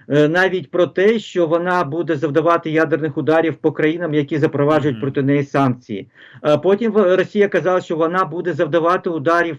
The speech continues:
Speaker 1: по країнам, як-, через які йдуть, е, в Україну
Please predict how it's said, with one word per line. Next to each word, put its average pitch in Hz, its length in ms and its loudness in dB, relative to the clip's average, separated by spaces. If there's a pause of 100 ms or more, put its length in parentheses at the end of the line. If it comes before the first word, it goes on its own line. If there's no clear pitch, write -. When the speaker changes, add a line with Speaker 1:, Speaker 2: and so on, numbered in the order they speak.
(120)
Speaker 1:
по 190 160 2
країнам, 165 760 -2
як-, 127 220 -2 (180)
через 160 320 -2
які 202 320 0
йдуть, 160 460 -4
е, 147 180 6 (260)
в 139 80 0
Україну 160 680 2